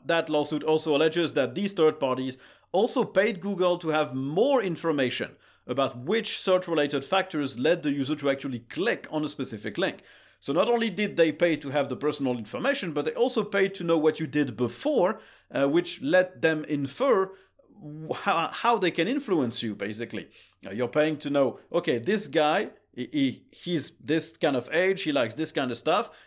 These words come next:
and he clicked on this link." And why did he click on this link? Because he visited this first and this first and this first. So you can now deduce his behavior, well, the behavior of the user, and you can now really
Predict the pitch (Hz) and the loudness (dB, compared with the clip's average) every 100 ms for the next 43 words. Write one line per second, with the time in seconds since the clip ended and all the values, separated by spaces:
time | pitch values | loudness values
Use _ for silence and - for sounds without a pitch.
0 | - 131 147 156 143 135 120 208 - 143 | -4 -2 0 -2 0 -2 0 0 0 0
1 | 139 220 - - _ _ 156 156 156 127 | -2 -2 -8 -20 _ _ 0 2 2 0
2 | 160 247 247 233 226 214 208 185 202 208 | 2 2 2 -2 -2 0 -2 -2 -2 0
3 | 208 170 185 185 180 185 156 160 160 160 | -2 0 -2 2 0 0 0 0 2 0
4 | 123 185 202 - 170 170 139 127 170 - | 0 -2 -2 -2 0 0 0 0 -2 0
5 | 156 151 113 143 185 - - - 120 123 | -2 -2 -4 -4 -4 -6 -12 -8 -4 -2
6 | 123 120 123 117 143 180 - - 143 - | 0 0 0 -2 -2 -4 -6 -6 -6 -4
7 | 113 226 156 151 98 98 104 123 135 117 | -2 0 0 -2 -4 -8 -4 -2 0 -2
8 | 101 98 190 208 135 131 - - - 196 | -4 -6 -4 -2 -2 -6 -16 -18 -2 0
9 | 190 175 160 143 127 127 - - 113 139 | 0 0 0 2 0 0 -4 -16 -6 0
10 | 165 135 127 | 2 2 0